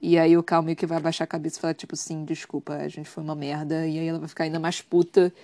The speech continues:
E aí vai ter essa enrolação de que ninguém fala o que é necessário falar pra, pra porra do, do plot continuar. Então é, é provável que algo desse ti-, desse tipo aconteça.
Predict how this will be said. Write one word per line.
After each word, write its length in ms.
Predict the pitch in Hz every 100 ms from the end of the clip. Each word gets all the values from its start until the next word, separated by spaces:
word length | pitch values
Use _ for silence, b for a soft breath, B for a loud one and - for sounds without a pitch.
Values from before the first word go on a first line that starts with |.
| b b b _ - -
E 140 | 170
aí 160 | 160 170
vai 140 | 165
ter 120 | 165
essa 180 | 170 -
enrolação 760 | 170 180 185 180 - 185 170 180
de 160 | 175
que 340 | 170 - 180 175
ninguém 320 | 175 170 175
fala 280 | - 185 180
o 40 |
que 120 | 185
é 60 | 175
necessário 480 | 170 180 180 180 180
falar 380 | - 165 175 180
pra, 320 | 185 175 175
pra 160 | 175
porra 280 | 175 180 196
do, 200 | 170 180
do 120 | 175
plot 440 | 175 170 180 - 190
continuar. 640 | 196 165 196 170 180 208 b b b b
Então 500 | 190 190 - 190 202
é, 400 | 208 208 202 190
é 80 | 196
provável 400 | 214 196 202 214
que 80 | 370
algo 180 | 311
desse 220 | 220 240 -
ti-, 140 | 196
desse 280 | 180 208 -
tipo 220 | - 247
aconteça. 640 | 226 233 277 151 - 139